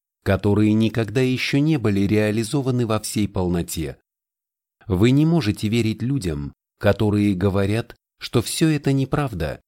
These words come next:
им просто так удобно. Что бы вы предпочли? Чтобы все оказалось таким, как кажется, или чтобы оно было бы не таким, как выглядит?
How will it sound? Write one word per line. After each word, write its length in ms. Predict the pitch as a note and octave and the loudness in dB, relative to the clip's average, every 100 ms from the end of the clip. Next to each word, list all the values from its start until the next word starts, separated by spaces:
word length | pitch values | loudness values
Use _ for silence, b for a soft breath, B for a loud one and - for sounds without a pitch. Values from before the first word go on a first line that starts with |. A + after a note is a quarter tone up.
| _ _ _ _ - | _ _ _ _ -2
им 220 | D3 D#3+ | 0 0
просто 440 | - G2 F#2 G#2+ | 0 -2 -2 -4
так 240 | F#2 A2 A#2 | -2 -4 -2
удобно. 540 | A2+ C3+ G2+ E2 C2+ - _ _ _ _ _ _ _ | -2 -2 0 -4 -6 -16 _ _ _ _ _ _ _
Что 300 | - - G2 | -16 -2 0
бы 140 | F2 F2+ | 2 2
вы 140 | G2+ | 0
предпочли? 760 | F#2 G#2+ - A#2+ - C#3+ E2+ - _ _ _ _ | -2 -4 -4 -6 -6 -6 -6 -10 _ _ _ _
Чтобы 420 | - - G#2 F#2 | -16 -2 2 2
все 300 | F#2 - G#2+ | 0 -2 0
оказалось 600 | G#2+ G2+ G2 G2 G#2+ G#2 | 0 -2 -2 0 -2 -2
таким, 380 | - G2 G2 A2+ | -2 -4 -2 -4
как 240 | G#2 G2+ - | -2 -6 -4
кажется, 640 | C#3 B2 F#2 - D#2+ C#2 _ _ _ _ _ | -4 -4 -6 -6 -8 -10 _ _ _ _ _
или 260 | G#2+ A#2+ C3+ | -2 0 0
чтобы 400 | - D#3 C3+ D3 | -2 -2 0 0
оно 260 | D3+ D#3+ | 2 0
было 300 | C#3+ D3+ D3+ | 0 0 0
бы 160 | C3+ D3+ | 0 0
не 140 | D3+ | 0
таким, 420 | D3 E3 E3+ - F#2 | 0 -2 -2 -2 0
как 240 | C3 C#3 | -2 0
выглядит? 600 | C#3+ E2+ E2+ C#2 C#2 - | -2 -2 -4 -6 -10 -14